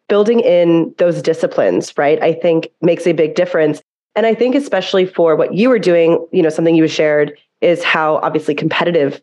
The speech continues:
the field that you were in, particularly when you were working for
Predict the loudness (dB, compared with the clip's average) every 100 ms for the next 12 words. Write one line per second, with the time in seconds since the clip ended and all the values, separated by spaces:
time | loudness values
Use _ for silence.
0 | _ -6 0 2 0 -2 -2 0 2 2
1 | 2 -2 -2 0 2 0 -2 0 2 2
2 | 2 2 2 2 0 -2 0 -2